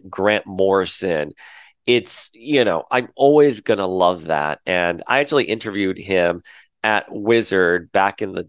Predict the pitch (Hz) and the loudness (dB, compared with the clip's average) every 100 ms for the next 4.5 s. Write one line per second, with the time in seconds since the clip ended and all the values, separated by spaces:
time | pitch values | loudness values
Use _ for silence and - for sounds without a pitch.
0 | _ - 151 143 117 107 104 101 - - | _ 2 6 6 6 4 2 -2 -18 -20
1 | _ - 104 110 107 90 110 117 113 107 | _ -4 -4 0 -2 2 2 2 0 0
2 | 95 92 101 _ 95 90 85 - 107 104 | 2 0 -4 _ -2 -2 -4 -4 -2 -2
3 | 107 98 92 87 85 92 98 - 95 92 | -2 -2 -2 -4 0 0 0 -4 -2 -2
4 | 90 90 - 95 90 | -2 -8 -6 -4 -4